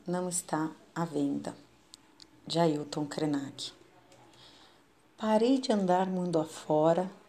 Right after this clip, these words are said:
cancelei compromissos. Estou com a minha família na aldeia Krenak, no Médio Rio Doce.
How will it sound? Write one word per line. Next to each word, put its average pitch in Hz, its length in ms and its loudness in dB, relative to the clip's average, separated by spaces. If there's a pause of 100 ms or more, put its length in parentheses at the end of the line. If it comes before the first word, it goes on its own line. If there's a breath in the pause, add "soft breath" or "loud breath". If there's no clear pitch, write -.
(160)
cancelei 196 500 0
compromissos. 175 1040 -2 (500 loud breath)
Estou 180 600 2 (400)
com 180 200 4
a 175 60 4
minha 185 240 0
família 175 580 2
na 170 120 2
aldeia 160 400 0
Krenak, 160 680 -2 (440)
no 233 80 0
Médio 160 320 2
Rio 165 180 0
Doce. - 480 -6